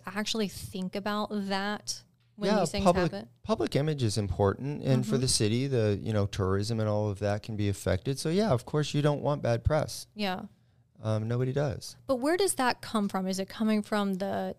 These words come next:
Speaker 1: the chief saying that? Is it, like, is there s-, like, how does that work within the department to kinda squash something like that?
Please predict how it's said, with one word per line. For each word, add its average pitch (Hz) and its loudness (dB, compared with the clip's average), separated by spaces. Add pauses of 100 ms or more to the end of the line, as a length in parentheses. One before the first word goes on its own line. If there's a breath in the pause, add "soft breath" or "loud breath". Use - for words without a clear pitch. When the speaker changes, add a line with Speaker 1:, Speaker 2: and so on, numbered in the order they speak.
Speaker 1:
the 196 -2
chief - 2
saying 269 0
that? 269 0
Is 202 0
it, - -4
like, 208 0
is 226 -2
there 226 -4
s-, 214 -4 (100)
like, 220 -2
how 277 -6
does 339 -2
that 240 0
work 208 2
within 214 0
the 202 2
department 190 -4
to 196 -6
kinda 190 -4
squash 190 0
something 180 -6
like 190 -10
that? - -8